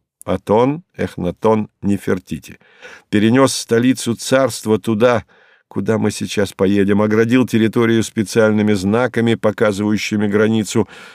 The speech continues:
Снова открыл мобильник, нажал кнопку повторного набора и прижал трубку к уху.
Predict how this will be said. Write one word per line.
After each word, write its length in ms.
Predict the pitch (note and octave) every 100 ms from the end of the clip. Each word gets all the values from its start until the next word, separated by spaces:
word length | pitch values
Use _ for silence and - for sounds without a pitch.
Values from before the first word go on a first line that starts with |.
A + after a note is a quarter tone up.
| -
Снова 720 | - - A2+ C3 B2 G2+ F2 -
открыл 420 | F2+ - F2 E2+
мобильник, 640 | D#2 D#2 F2 G#2 A#2+ - _ _ _ -
нажал 380 | F#2 F2+ F#2+
кнопку 440 | E2+ - F#2 - F2+
повторного 580 | F2+ - F#2+ E2+ E2+ E2+
набора 400 | F2+ G2 A2 G2+
и 40 |
прижал 420 | F#2 F2+ F2 F#2+
трубку 440 | F2+ F#2+ F#2+ - F#2+
к 100 | -
уху. 320 | F2 - E2